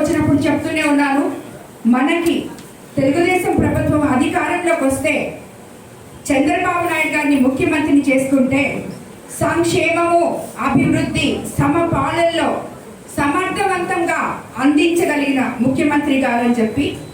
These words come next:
అది ఆయన ముఖ్యమంత్రి అయిన వెంటనే తన తొలి ఐదు సంతకాలలో ఈరోజు నిరూపించుకున్నారు. కాబట్టి ప్రజలందరికీ తెలుగుదేశం ప్రభుత్వం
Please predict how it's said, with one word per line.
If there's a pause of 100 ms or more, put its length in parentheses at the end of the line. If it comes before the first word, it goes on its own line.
(220)
అది
ఆయన (680)
ముఖ్యమంత్రి
అయిన
వెంటనే (340)
తన (160)
తొలి (120)
ఐదు
సంతకాలలో
ఈరోజు (240)
నిరూపించుకున్నారు. (540)
కాబట్టి (260)
ప్రజలందరికీ (840)
తెలుగుదేశం
ప్రభుత్వం